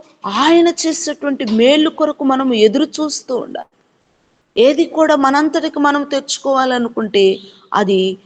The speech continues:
నిరంతరమును కూడా నిలిచేది కాదండి, నిలిచేది కాదు. మన జీవితంలో కూడా ప్రభు అయిన, రక్షకుడైనటువంటి యేసుక్రీస్తు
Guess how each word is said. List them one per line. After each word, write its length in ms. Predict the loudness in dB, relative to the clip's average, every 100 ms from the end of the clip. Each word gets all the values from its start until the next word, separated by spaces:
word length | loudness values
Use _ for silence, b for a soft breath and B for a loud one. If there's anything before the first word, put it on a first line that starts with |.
| -8
నిరంతరమును 840 | 0 4 4 2 -2 -2 0 0 -2
కూడా 340 | 0 0 0
నిలిచేది 640 | -2 -4 -6 -6 -4 -4 -6
కాదండి, 520 | -10 -14 -14 -20 -20 _ _ _ _ _ _ _ _ _ _ _ _ _ _
నిలిచేది 540 | -4 -4 -10 -10 -12 _ -20
కాదు. 180 | -20 _ _ _ _ _ _ _ _ _ _ _ _ _ _ _ _ _ _ _ _ _ _ _ _ _ _ _ _ _ _
మన 160 | -4 -4
జీవితంలో 720 | -4 -4 -4 -2 -4 -2 -4
కూడా 380 | -2 -2 -2 -4 -12 _ _ _
ప్రభు 320 | 0 2 4 6
అయిన, 260 | 4 2
రక్షకుడైనటువంటి 1040 | -2 -4 -6 -4 0 0 -2 -2 -2 -2 -2
యేసుక్రీస్తు 1040 | -2 -2 -10 -12 -10 -6 -4 -6 -8